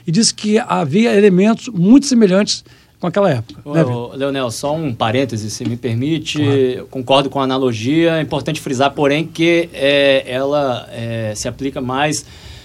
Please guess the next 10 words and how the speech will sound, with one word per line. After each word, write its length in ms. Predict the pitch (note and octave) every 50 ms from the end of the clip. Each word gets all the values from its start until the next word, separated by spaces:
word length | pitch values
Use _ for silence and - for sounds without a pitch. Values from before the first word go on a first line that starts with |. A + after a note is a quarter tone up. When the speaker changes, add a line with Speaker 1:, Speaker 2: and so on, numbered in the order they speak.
| - - -
Speaker 2:
em 80 | F3
relação 500 | D#3+ F3+ F3+ E3+ D#3+ - - E3+ F3+ F3+
aos 460 | F#3 F3+ F#3 F#3+ F#3 F#3+ F#3 F3 - -
expedientes 720 | - - - G3 F#3+ F3+ E3 E3+ F3+ F#3 F3+ - - - - -
políticos, 720 | - F#3 E3+ D#3 D3 C#3+ C3+ - - - C3+ B2+ A2+ A2
é, 340 | C#3 C#3+ C#3 C3+ C3 B2+ A#2+
até 360 | A#2 A#2+ A#2+ B2 - C#3+ C#3+
que 100 | C#3 C#3
se 80 | - -
prove 340 | - D3+ D3 D3 D3+ D3+